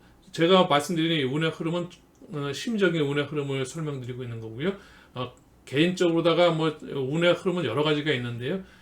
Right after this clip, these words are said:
예를 들어서 이렇습니다. 이거 좀 설명을 좀 드려볼까요?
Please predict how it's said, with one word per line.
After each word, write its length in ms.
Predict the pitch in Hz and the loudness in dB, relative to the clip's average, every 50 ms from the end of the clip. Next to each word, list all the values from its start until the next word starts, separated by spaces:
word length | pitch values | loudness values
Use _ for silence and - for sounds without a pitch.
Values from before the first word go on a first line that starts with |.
| - _ - | -14 _ 0
예를 260 | 156 170 196 202 185 | 2 4 4 4 4
들어서 480 | 170 165 160 - 180 175 175 170 160 139 | 4 2 0 2 2 2 2 4 2 2
이렇습니다. 760 | 135 135 143 139 - - 127 120 120 117 123 120 117 117 120 120 117 | 0 0 -2 -2 -4 -6 -8 -8 -8 -8 -8 -10 -10 -10 -12 -12 -12
이거 160 | - 131 135 | -12 -14 -14
좀 220 | - - 220 165 | -14 -16 -16 -16
설명을 380 | - - - 180 165 151 143 131 | -16 -14 -12 -8 -6 -6 -6 -6
좀 120 | 127 120 | -8 -12
드려볼까요? 580 | - 131 131 117 113 - _ _ - 139 160 | -12 -12 -12 -12 -12 -14 _ _ -16 -16 -16